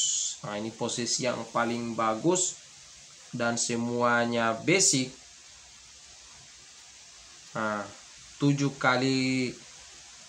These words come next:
lima ratus tujuh puluh lima yaitu empat juta dua puluh lima ribu sekali seumur hidup.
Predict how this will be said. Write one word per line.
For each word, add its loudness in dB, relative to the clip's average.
lima 6
ratus 2
tujuh -2
puluh 2
lima 4
yaitu -2
empat 2
juta 4
dua 4
puluh -2
lima 4
ribu 0
sekali 2
seumur 2
hidup. 2